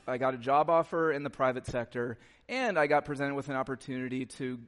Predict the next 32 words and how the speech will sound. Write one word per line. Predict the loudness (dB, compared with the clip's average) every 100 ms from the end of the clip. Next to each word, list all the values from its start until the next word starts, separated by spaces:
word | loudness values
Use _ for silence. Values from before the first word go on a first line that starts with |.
| -12
head | -6 -4
into | -4 -6
full-time | -8 -12 -8 -6 -6 -8 -8
vocational | -8 -6 -8 -8 -8
ministry. | -8 -10 -12 -12 -14 _ _ _ _
And | -4 -2 -4 -10 _ 0
I | 0
didn't | 0
know | 0
what | 0 -2
to |
do. | -4 -4 -4 -10 _ _ -2
Like, | 0 2
I | 4
had | 4 4
no | 4 4
idea. | 4 4 2
Neither | 2 0 0
decision | 0 -2 -4 -4
was | 0
that | 2 2
clear. | 2 4 4
And | 2
so | 0 0
a | 0
friend | -2 -4
of | -2
mine | -2 -2 -4
who | -6
knows | -6 -6
me | -4
well, | 2 4 2 0